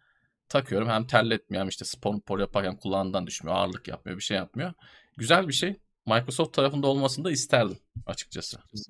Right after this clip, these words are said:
Speaker 1: Çünkü Microsoft'ta bir T V S kulaklık bağlanabiliyor mu Xbox'a? Bilmiyorum. Bağlanıyorsa da kırk takla atılıyordur belki.
Speaker 2: Tabii PlayStation tarafında şey yok. Bluetooth yok. Bluetooth desteklemiyor.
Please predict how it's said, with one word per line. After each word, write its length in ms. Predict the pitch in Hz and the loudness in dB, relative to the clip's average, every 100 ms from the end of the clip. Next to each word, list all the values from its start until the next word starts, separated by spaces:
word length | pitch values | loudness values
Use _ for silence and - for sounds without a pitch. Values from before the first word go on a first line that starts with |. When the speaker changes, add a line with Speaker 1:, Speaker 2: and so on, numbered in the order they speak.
| 98 | -8
Speaker 1:
Çünkü 140 | 107 | -2
Microsoft'ta 720 | 104 113 120 120 117 - 123 | 2 2 0 -4 -4 -2 -4
bir 100 | 120 | -4
T 240 | 120 117 117 | 2 4 6
V 120 | 117 | 4
S 180 | - 127 | 0 -2
kulaklık 420 | 120 113 131 - | -2 -4 -4 2
bağlanabiliyor 500 | 107 113 117 117 135 | 4 6 2 2 0
mu 100 | 107 | 0
Xbox'a? 600 | - - 98 - 78 80 - - _ _ _ _ _ _ | -4 -2 -2 0 -2 -2 -6 -20 _ _ _ _ _ _
Bilmiyorum. 500 | 117 120 117 95 85 | 2 6 6 4 4
Bağlanıyorsa 440 | 98 110 110 101 104 | 6 6 6 2 0
da 100 | 127 | 0
kırk 260 | 131 123 | -2 -2
takla 320 | - 104 117 110 | 2 2 4 2
atılıyordur 600 | - - - 101 85 87 | 2 -8 -2 -2 -2 -2
belki. 320 | 85 - - - _ _ _ _ _ _ _ _ _ _ _ - | -6 -8 -18 -20 _ _ _ _ _ _ _ _ _ _ _ 2
Speaker 2:
Tabii 140 | 147 | 2
PlayStation 680 | 143 135 143 160 151 165 160 | 6 8 10 10 8 6 2
tarafında 420 | 160 156 160 190 | 4 4 6 6
şey 220 | 214 165 170 | 8 8 10
yok. 260 | 120 - | 10 8
Bluetooth 460 | 104 120 143 147 113 | 6 8 8 4 2
yok. 280 | 98 - _ _ | 0 -2 _ _
Bluetooth 380 | 104 110 110 113 | -2 0 0 4
desteklemiyor. 720 | 120 110 131 127 127 104 87 | 4 6 4 4 4 4 2